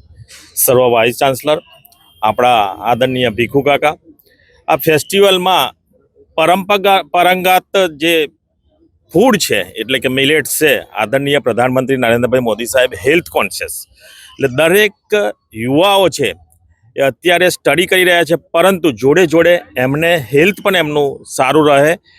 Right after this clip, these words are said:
અને વિકસિત ભારત જ્યારે પ્રધાનમંત્રી નરેન્દ્રભાઈ મોદી સાહેબ યુવાનો સાથે, યુવાઓથી જ, યુવાઓના સહયોગથી જ જ્યારે વિકસિત ભારત બનાવવા જઈ રહ્યા છે, ત્યારે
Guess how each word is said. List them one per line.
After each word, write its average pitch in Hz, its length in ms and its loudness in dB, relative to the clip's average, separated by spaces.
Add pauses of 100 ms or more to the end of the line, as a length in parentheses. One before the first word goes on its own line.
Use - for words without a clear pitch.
(300)
અને 180 100 0
વિકસિત 165 420 -2
ભારત 156 400 2
જ્યારે 156 240 0
પ્રધાનમંત્રી 151 580 -4
નરેન્દ્રભાઈ 139 460 -4
મોદી 127 260 -4
સાહેબ 135 300 -2
યુવાનો 151 540 0
સાથે, 147 400 -2
યુવાઓથી 151 880 0
જ, 131 80 -16
યુવાઓના 151 680 0
સહયોગથી 151 640 -4
જ 156 100 -16
જ્યારે 139 180 2
વિકસિત 120 320 -6
ભારત 117 260 -2
બનાવવા 123 340 0
જઈ 110 140 -2
રહ્યા 110 160 0
છે, 120 120 -8
ત્યારે 117 300 -2